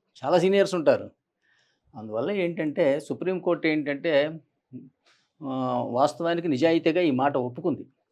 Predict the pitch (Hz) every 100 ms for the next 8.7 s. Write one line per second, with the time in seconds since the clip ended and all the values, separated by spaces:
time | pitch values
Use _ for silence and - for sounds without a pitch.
0 | _ _ 117 135 147 151 151 147 _ _
1 | _ 127 139 165 175 147 127 135 135 127
2 | 123 113 127 185 262 - 127 123 147 151
3 | - 117 - 131 120 113 127 127 120 135
4 | - 196 180 165 135 - - 175 147 147
5 | 156 131 123 123 123 208 160 196 294 -
6 | _ _ - 170 208 226 214 170 170 170
7 | 151 123 - 135 - _ _ - 135 156
8 | 165 147 123 117 127 131 120